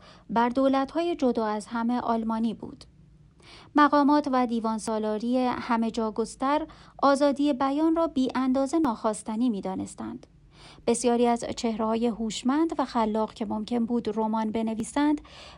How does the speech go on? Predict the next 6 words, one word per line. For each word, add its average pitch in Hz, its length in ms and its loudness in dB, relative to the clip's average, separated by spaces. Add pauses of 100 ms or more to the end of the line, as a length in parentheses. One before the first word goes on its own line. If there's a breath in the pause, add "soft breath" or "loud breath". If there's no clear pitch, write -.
(100)
بهتر 302 380 4
دیدند 311 440 2
موسیقیدان 226 760 0
یا 254 180 2
فیلسوف 233 580 -2
شوند. - 500 -10